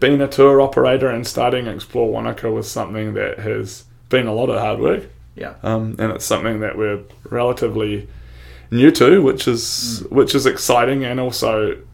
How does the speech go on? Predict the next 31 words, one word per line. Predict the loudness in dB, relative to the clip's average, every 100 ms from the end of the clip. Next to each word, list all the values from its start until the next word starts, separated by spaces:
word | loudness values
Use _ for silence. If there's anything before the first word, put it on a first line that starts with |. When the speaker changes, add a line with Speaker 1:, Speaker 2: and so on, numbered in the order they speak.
| -20 -6
Speaker 1:
kinda | 0 0 0
scary. | 0 4 4
There's | 4 2 0
a |
lot | -2 -2 -2
to | 0
learn | 2 0 -4 -6
with, | -6 -10 -8
um, | -6 -6 -8 -10 -16 -20 -20 -6
being | -4 -2
a |
small | -2 -4
business | -2 -4 -4 -6
owner. | -6 -4 -4
There's | -4 -4
a | -4
lot | -6 -6
to | -8 -8 -18 -10
come | 0 0
up | 0
to | -4
speed | -6 2 2
with | 2 -2 -4
and, | -6
uh, | -6 -6
Speaker 2:
Mm. | -8 -12 -14 -2
Speaker 1:
quite | 4 4
a | 4
bit | -2 -2
to, | 0 0 0 -6
um, | -8 -8 -8